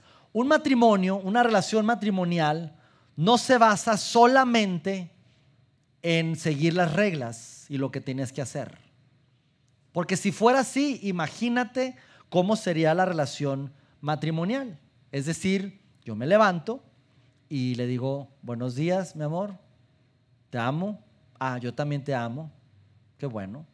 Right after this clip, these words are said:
Y entonces, "Mi amor, te mandé flores, gracias, las recibí. Y fuimos a cenar en la noche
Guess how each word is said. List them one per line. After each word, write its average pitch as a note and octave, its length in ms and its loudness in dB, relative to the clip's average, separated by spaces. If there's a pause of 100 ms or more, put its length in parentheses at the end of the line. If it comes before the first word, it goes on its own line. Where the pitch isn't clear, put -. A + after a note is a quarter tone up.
(480)
Y D3 100 -2
entonces, D#3 800 -2
"Mi B2+ 100 -6
amor, D#3+ 440 -2 (440)
te C3 120 -6
mandé B2 260 -4
flores, B2+ 500 -6
gracias, B2+ 520 -8
las A2+ 120 -10
recibí. G2 480 -12 (1120)
Y C#3 680 -2
fuimos C3 360 -6
a B2+ 60 -8
cenar A#2 480 -6
en C3 100 -8
la A#2+ 100 -6
noche A2 500 -10